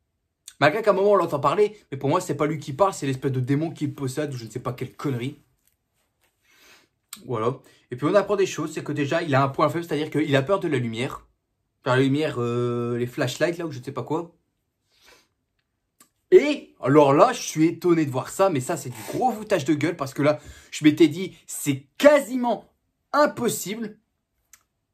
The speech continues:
Tu le vois vraiment dans le film, le mec, attention roulement de tambour, le mec peut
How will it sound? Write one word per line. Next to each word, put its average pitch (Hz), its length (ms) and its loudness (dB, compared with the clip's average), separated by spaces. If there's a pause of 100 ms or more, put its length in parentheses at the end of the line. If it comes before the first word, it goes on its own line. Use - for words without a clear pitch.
(140)
Tu - 120 -4
le 190 40 2
vois 170 200 4
vraiment 240 360 0
dans 208 80 4
le 147 80 2
film, 208 380 -6 (640)
le 147 160 6
mec, 247 460 0 (680)
attention 143 340 -2
roulement 135 220 2
de 127 60 -2
tambour, 226 440 -4 (280)
le 131 240 6
mec - 440 2 (600)
peut 302 400 4